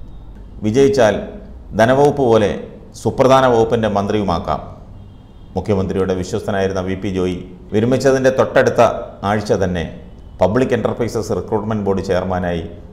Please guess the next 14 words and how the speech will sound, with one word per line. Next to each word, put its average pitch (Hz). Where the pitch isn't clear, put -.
സർക്കാർ 87
നിയമിച്ചിരുന്നു. 76
ജോയിയെ 208
മത്സരിപ്പിക്കാൻ 196
പിന്നിൽ 113
പ്രവർത്തിക്കുന്നത് 110
മുഴുവൻ 104
യാക്കോബായ 98
സഭയാണ്. 73
സഭാതർക്കത്തിൽ 135
യാക്കോബായ 135
വിഭാഗത്തിനു 123
വേണ്ടി 113
പലതവണ 139